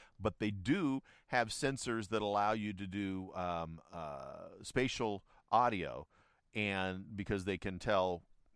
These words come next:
movement. So once you put them in your ears, they, you can move your head around. Um, they come in a charging case that looks like the AirPods Pro. So it's like the original AirPods turned on their side,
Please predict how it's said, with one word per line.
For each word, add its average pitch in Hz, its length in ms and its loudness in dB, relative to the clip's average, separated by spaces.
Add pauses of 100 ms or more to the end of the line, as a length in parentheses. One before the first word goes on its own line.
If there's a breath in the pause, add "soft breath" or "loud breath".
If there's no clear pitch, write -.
movement. 110 580 -2
So - 160 -4
once 92 240 -2
you 101 60 -6
put 98 200 -2
them 92 140 -8
in 98 240 -6
your 92 180 -6
ears, 90 400 -2
they, 90 160 -2
you 90 260 -6
can 90 140 -8
move 92 200 -4
your 85 100 -4
head 92 160 2
around. 78 360 -4 (400 soft breath)
Um, 104 220 2
they 113 100 2
come 135 260 0
in 127 120 0
a 101 300 -2 (120)
charging 127 400 2
case 101 340 0
that 95 140 -6
looks 131 260 0
like 95 240 0
the 101 140 -2
AirPods 95 520 0
Pro. 87 340 2
So 87 220 -4
it's 80 120 -6
like 95 240 2
the 90 180 -2
original 95 360 -2
AirPods 87 480 -2
turned 92 240 -4
on 87 120 -2
their 78 120 -4
side, 80 500 0